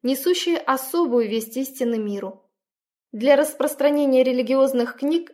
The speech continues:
необходим такой же высокий уровень образования, как и для распространения литературы о здоровье. Необходимо столько же говорить о распространении книг, содержащих духовную пищу, столько прилагать усилий,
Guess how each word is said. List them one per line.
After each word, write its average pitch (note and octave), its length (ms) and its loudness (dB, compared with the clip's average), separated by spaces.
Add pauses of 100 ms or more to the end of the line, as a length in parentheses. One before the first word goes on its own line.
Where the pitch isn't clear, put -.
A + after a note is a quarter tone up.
необходим D#4+ 580 0
такой D4+ 340 0
же C4 120 -2
высокий C4+ 420 -2
уровень A#3+ 380 2
образования, A3 840 -4 (300)
как E4+ 200 -2
и F#4+ 60 2
для D4 180 0
распространения C4+ 840 -2
литературы A#3+ 600 -2
о A#3 60 0
здоровье. G#3 600 -2 (840)
Необходимо C#4 640 2
столько E4+ 420 0
же B3+ 120 0
говорить C4+ 400 4
о A#3+ 60 4
распространении A#3 840 0
книг, C#4+ 360 -6 (200)
содержащих C#4+ 720 0
духовную C4 560 2
пищу, G#3 480 -10 (540)
столько D4 500 -2
прилагать A#3+ 480 2
усилий, A#3 680 -6